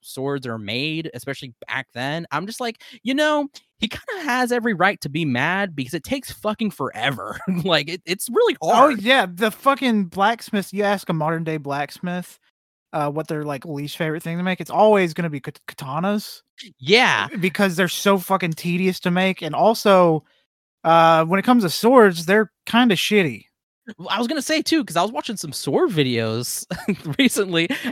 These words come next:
Speaker 1: and it was talked about how, like, katanas were almost always, like, chipped or, like, um, run to the issues of rusting or, like, you know,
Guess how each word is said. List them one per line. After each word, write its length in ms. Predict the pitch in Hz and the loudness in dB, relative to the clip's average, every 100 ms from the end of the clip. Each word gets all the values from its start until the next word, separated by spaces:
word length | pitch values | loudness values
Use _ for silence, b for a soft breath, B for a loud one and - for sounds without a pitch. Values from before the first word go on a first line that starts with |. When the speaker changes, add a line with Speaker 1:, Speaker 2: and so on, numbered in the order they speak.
| - | 0
Speaker 1:
and 100 | 185 | 0
it 80 | 208 | 2
was 120 | 196 | -2
talked 280 | - 262 196 | 0 0 0
about 160 | 156 | -2
how, 180 | 156 180 | 0 0
like, 160 | 170 147 | 0 -2
katanas 760 | 143 - - 151 311 175 123 - 220 B | -6 -6 -2 0 2 2 0 -4 -16 B
were 120 | 147 | 0
almost 340 | 160 226 247 - - | 2 0 -2 -6 -4
always, 580 | 123 214 240 127 117 117 | 2 4 4 2 0 -2
like, 260 | 107 - b b _ - | -4 -6 b b _ 0
chipped 580 | - 185 175 - - - - | 4 4 2 -2 -12 -14 -8
or, 380 | 127 120 117 113 | -2 0 2 -2
like, 320 | 113 104 101 _ _ _ - | -4 -6 -6 _ _ _ -6
um, 440 | 113 110 110 107 _ - | -4 -4 -8 -14 _ -16
run 340 | 135 151 147 | -2 2 2
to 100 | 139 | 0
the 80 | 127 | -2
issues 260 | 135 139 117 | 0 0 -4
of 120 | 107 | -2
rusting 640 | 202 226 - 220 214 208 202 | -2 -2 0 0 2 -2 -2
or, 160 | 156 | -4
like, 180 | 131 120 131 | -2 -4 -6
you 100 | 202 | -4
know, 220 | 185 117 | -2 0